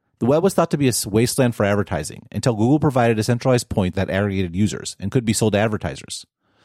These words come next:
Similarly, mobile was thought to monetize even worse than the desktop web until Facebook provided a centralized point that aggregated users and could be sold to advertisers. I expect a similar dynamic in podcasts.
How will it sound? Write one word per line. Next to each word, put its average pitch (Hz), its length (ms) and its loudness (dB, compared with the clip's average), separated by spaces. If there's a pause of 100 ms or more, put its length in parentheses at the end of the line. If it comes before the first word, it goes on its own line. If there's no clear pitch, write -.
(160)
Similarly, 113 640 0 (240)
mobile 151 260 4
was 185 120 2
thought 143 180 2
to 143 60 2
monetize 120 360 2
even 120 320 0
worse 123 220 2
than - 160 -4
the 101 40 2
desktop 107 440 0
web 92 260 0
until 87 200 -2
Facebook 110 320 -2
provided 101 340 0
a 98 40 0
centralized 101 440 0
point 107 320 -2 (160)
that - 180 0
aggregated 98 420 0
users 85 460 0
and 110 100 -4
could 117 120 0
be 107 80 0
sold 95 160 0
to 104 60 2
advertisers. 101 680 -4 (680)
I 160 60 2
expect 180 260 -2
a 165 40 0
similar 156 280 0
dynamic 135 380 2
in 113 80 -8
podcasts. - 600 -6